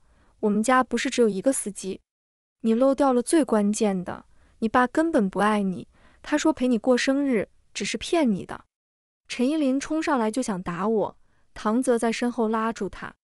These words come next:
“你放屁！”我冷笑道，“你爸爸在外面这么多年，回去过几次？恐怕你的生日他都记不清吧？你打着为父母报仇的幌子接近我，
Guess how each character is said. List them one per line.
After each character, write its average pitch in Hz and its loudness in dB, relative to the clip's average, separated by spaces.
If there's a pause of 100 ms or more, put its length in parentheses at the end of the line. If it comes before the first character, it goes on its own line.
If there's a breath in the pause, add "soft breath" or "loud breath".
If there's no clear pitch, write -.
(520)
“你 208 0
放 254 2
屁！” 254 -2 (640)
我 240 2
冷 214 2
笑 247 4
道 185 -4 (240)
，“你 214 -2
爸 262 4
爸 226 2
在 247 0
外 254 2
面 233 2
这 254 0
么 226 2
多 202 0
年， 180 -6 (240)
回 - 0
去 285 -2
过 269 4
几 185 -6
次？ - -10 (640)
恐 233 0
怕 285 2
你 240 4
的 202 0
生 269 0
日 254 0
他 - -6
都 262 2
记 254 -2
不 226 -4
清 240 -2
吧？ 196 -2 (600)
你 294 -2
打 233 2
着 226 2
为 285 2
父 302 -4
母 220 2
报 247 4
仇 220 -2
的 247 2
幌 185 -4
子 190 -10
接 262 0
近 240 0
我， 156 -4